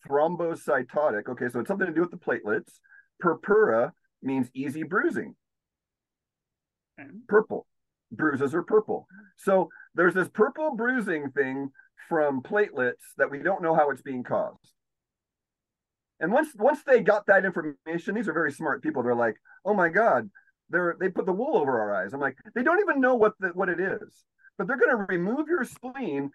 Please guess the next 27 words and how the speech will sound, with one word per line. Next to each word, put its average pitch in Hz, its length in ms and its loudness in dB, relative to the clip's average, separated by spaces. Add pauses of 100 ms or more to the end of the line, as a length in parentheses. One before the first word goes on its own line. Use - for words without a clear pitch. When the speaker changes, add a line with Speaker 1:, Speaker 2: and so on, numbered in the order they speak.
(160)
Speaker 1:
and 151 140 0
replace 214 400 0
your 202 140 4
hip 196 260 6 (420)
based 208 180 4
on 165 100 0
something 196 220 0
they 175 80 4
don't 240 160 2
even 254 120 -2
know 240 120 4
what 240 140 4
it 262 80 -4 (140)
is, - 120 -12 (120)
'cause 175 120 -4
they 190 100 -2
said 339 280 -2
they 196 100 2
don't 160 160 0
know 143 80 -2
what 139 100 0
it 139 60 -4
is 160 160 -4
by 170 140 -2
the 165 120 -4
word 180 140 -2
idiopathic." 147 640 -4